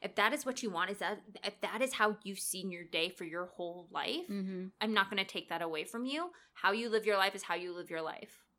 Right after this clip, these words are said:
Speaker 1: But just be aware that at the end of the day, these faceless companies are hoping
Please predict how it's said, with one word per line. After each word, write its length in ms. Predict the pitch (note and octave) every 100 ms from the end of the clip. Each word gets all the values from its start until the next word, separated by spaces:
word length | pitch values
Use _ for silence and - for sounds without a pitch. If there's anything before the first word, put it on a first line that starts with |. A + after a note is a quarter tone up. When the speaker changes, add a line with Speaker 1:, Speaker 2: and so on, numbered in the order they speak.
| -
Speaker 1:
But 200 | A3 G#3+
just 380 | A3+ A3+ - -
be 180 | A3 G#3+
aware 500 | F#3+ F3+ F#3 E3+ - D#3
that 320 | F3 D#3+ D#3+ -
at 100 | F#3+
the 100 | F#3+
end 100 | F#3+
of 60 | F#3
the 100 | F#3
day, 200 | E3+ E3
these 220 | E3 E3
faceless 440 | - F#3 F3+ F#3+ -
companies 560 | F3 F3 E3 D#3+ F#3+ - - - -
are 60 | F#3+
hoping 600 | - G3 - D#3+ -